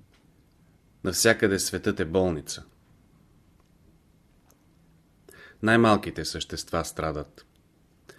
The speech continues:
Вървиш си, а можеш да се спънеш о някой камък. Обаче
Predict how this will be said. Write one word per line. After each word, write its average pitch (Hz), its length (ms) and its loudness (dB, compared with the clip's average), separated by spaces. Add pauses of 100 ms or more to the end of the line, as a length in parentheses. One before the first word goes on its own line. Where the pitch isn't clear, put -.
(260)
Вървиш 101 320 4
си, 131 320 0 (1120)
а 104 120 2
можеш 107 380 2
да 92 140 -2
се 92 140 -4
спънеш 104 460 2
о 92 60 -2
някой 90 320 -2
камък. 80 600 -6 (1000)
Обаче 107 640 2